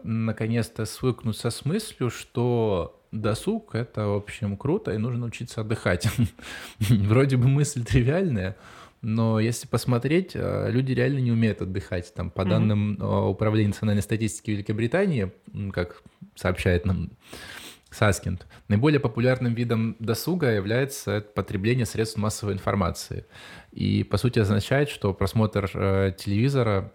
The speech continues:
Speaker 1: конкурирует с небольшим ещё, там, количеством чтения, там, и послушивания музыки.
Speaker 2: Мгм.
Speaker 1: И в среднем
Speaker 2: И это
Speaker 1: это
Speaker 2: ещё в
Speaker 1: шесть часов в день.
Speaker 2: Великобритании. На самом деле это тупо ответвление мысли, но меня всегда так ужасало, когда, знаешь,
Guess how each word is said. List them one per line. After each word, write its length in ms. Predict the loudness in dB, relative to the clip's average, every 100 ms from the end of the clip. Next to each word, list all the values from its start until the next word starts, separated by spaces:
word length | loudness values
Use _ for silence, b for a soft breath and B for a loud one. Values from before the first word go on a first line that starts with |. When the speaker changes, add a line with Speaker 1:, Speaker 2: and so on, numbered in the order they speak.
| -6
Speaker 1:
конкурирует 520 | -2 2 2 4 2
с 100 | 0
небольшим 500 | 0 2 2 0 -2 -6
ещё, 240 | -8 -8
там, 200 | -6 -4
количеством 400 | -2 -2 -4 -8
чтения, 440 | -4 -2 0 -2 -4
там, 240 | -6 -6
и 40 | -8
послушивания 540 | -4 -4 0 2 4
музыки. 460 | 4 2 -2 -8 -16 B B
Speaker 2:
Мгм. 160 | 2 2
Speaker 1:
И 60 | 2
в 40 |
среднем 260 | 2 4 6
Speaker 2:
И 40 |
это 100 | 4
Speaker 1:
это 80 | 2
Speaker 2:
ещё 80 | 2
в 40 |
Speaker 1:
шесть 140 | 2 2
часов 120 | 0
в 20 |
день. 100 | 0
Speaker 2:
Великобритании. 380 | 2 2 0 -4 B B
На 80 | -2
самом 240 | 2 4
деле 320 | 4 2 2 -2
это 560 | -4 -2 0 0 -2 -12 _ _ _ _ -2
тупо 200 | 2 0
ответвление 640 | 0 -4 4 6 6 6 6
мысли, 400 | 6 4 0 -2
но 420 | 2 2 0 0
меня 320 | 2 4 2
всегда 280 | 0 0 0
так 140 | 2
ужасало, 420 | 2 2 2 2 2
когда, 400 | 0 2 2 2
знаешь, 340 | 2 0